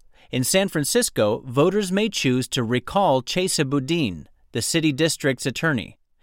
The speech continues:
Mister Boudin has become a symbol of America's progressive prosecutor movement,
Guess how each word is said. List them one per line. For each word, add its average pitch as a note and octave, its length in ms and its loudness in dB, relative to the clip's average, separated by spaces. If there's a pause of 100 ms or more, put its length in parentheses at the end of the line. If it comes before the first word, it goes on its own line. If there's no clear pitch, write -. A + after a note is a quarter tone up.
(220)
Mister C#3+ 320 2
Boudin C#3 520 2
has C#3 160 2
become D3+ 320 0
a - 20 4
symbol D3+ 520 2
of C3 140 0
America's C#3+ 600 2
progressive D3 840 0
prosecutor A2+ 720 -2
movement, A2 480 -4